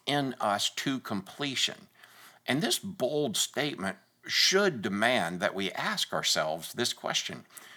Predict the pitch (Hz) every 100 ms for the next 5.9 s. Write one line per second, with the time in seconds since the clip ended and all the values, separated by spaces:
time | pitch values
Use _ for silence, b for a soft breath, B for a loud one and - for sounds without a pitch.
0 | B 92 - 180 196 143 147 151 123 -
1 | 135 139 123 87 64 69 - 123 139 120
2 | - - 71 - - 127 139 120 95 -
3 | 71 - 143 160 147 107 110 113 107 87
4 | 82 85 90 101 120 117 95 85 80 -
5 | 98 76 76 95 98 127 104 90